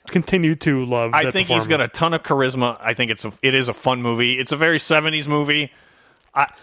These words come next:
Speaker 2: I, I,
Speaker 1: Yeah, it's
Speaker 2: I enjoy, I, the, the, the critiquing, th-, those are lighthearted, like, f-, that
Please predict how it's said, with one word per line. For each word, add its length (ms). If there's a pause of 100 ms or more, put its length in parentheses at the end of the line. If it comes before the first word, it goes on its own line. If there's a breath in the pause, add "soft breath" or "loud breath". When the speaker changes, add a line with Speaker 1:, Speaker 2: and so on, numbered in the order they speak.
(180 loud breath)
Speaker 2:
I, 200 (100)
I, 140 (640 loud breath)
Speaker 1:
Yeah, 200
it's 120
Speaker 2:
I 160
enjoy, 340
I, 220
the, 280
the, 360
the 300 (120)
critiquing, 880
th-, 300
those 340
are 80
lighthearted, 600
like, 200
f-, 220
that 140